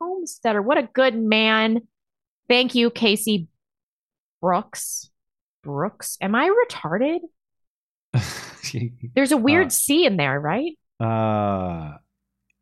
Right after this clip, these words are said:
Speaker 2: yeah, I, I'm gonna go with Brooks. Yeah.
Speaker 1: Okay. Casey Brooks, you're a good husband and father, and turning your wife onto this show was the best thing you've clearly ever done in your family.
Speaker 2: Outside of marrying her.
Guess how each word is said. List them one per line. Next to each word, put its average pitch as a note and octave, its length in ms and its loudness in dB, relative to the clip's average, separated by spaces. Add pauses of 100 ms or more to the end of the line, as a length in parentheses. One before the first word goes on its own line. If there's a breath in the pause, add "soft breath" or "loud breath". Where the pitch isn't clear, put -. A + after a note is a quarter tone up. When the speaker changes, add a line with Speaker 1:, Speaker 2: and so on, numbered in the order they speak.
(160)
Speaker 2:
yeah, D3+ 460 0 (100)
I, E3+ 200 2
I'm F#3+ 180 2
gonna G3+ 180 4
go E3 80 4
with C#3 160 2
Brooks. - 480 -8 (380)
Yeah. - 140 -8 (100)
Speaker 1:
Okay. - 180 0 (540)
Casey A#3+ 220 0
Brooks, A#3 440 0
you're F3+ 140 -4
a - 20 -4
good G3+ 160 0
husband F#3 300 -2
and E3+ 100 -2
father, E3+ 460 -2
and E3 340 0 (300)
turning E3 180 -2
your C#3+ 180 -6
wife D#3+ 220 -4
onto E3+ 200 -6
this - 120 -10
show - 320 -10 (220)
was - 320 -8
the E3+ 80 -6
best E3+ 260 -4
thing D#3+ 160 -4
you've D3+ 120 -6
clearly E3 360 -4
ever E3 200 -4
done F#3 160 -6
in G3 80 -10
your F#3+ 140 -12
family. G#3+ 300 -10 (280)
Speaker 2:
Outside A2+ 320 0
of A#2 100 -4
marrying B2+ 400 0
her. - 240 -16